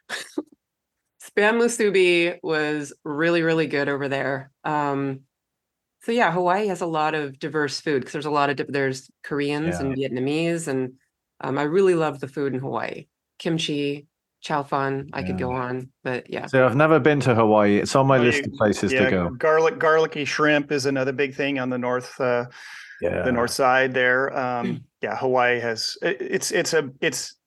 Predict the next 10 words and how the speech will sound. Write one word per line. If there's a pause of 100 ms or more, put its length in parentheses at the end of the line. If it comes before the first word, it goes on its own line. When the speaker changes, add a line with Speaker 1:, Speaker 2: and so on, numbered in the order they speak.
Speaker 3:
this
influence,
to
your
point,
it's
this
influence
of
cultures